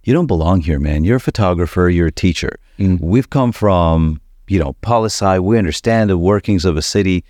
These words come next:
Speaker 2: Mm-hmm.
Speaker 1: Yeah, you sat on ghet committee, but what are you doing here? You're
Speaker 2: Mm-hmm.
Speaker 1: out of your
Speaker 2: Mm-hmm.
Speaker 1: place. You're
Speaker 2: Yeah.
Speaker 1: out of your realm.
Speaker 2: Yeah. Well, I, you know, it's interesting. There's different ways to get to be a politician. And you're right. I mean, people in, for, that are polit-,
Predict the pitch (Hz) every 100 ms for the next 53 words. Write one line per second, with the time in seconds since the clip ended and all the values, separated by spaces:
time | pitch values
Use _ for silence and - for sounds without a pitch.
0 | - 92 101 147 147 101 - 101 90 78
1 | 85 - 82 76 73 78 78 123 123 90
2 | 95 92 78 73 71 82 87 90 107 104
3 | 95 85 87 76 67 - 85 - 110 110
4 | 92 80 76 71 - - 107 - _ _
5 | _ - 156 160 - 165 147 180 190 196
6 | 156 135 123 117 160 - - 113 110 104
7 | - 95 85 92 - - 85 82 - 92
8 | 73 71 - 80 104 95 87 69 - 92
9 | 92 - 107 98 95 90 80 - 92 92
10 | 90 87 - 98 -